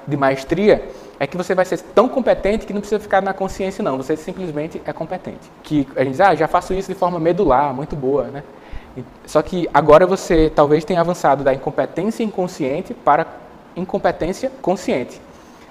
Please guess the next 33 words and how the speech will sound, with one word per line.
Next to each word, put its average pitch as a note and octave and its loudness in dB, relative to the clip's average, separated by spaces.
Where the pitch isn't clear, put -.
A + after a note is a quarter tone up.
Não B3 2
busquem F#3+ -2
estudar F#3 2
tudo, D3+ 0
porque E3 0
isso F#3 -2
aí E3 2
não, E3+ -2
demanda E3+ 2
um D#3+ 0
grande G#3+ 0
gasto D3+ 4
energético D#3+ 0
e D#3+ 2
você, D#3+ -6
o D#3 -6
seu D#3 2
cérebro C#3+ -2
não D3+ -2
vai F3+ 4
deixar. - -4
Sabe G3 2
quando G#3 2
aquela F3 4
pessoa D#3 0
se D3+ -8
vê C#3+ -2
obesa C#3 0
e D3+ 4
no D3 -2
outro F#3+ 2
dia D#3 0
quer D3+ 0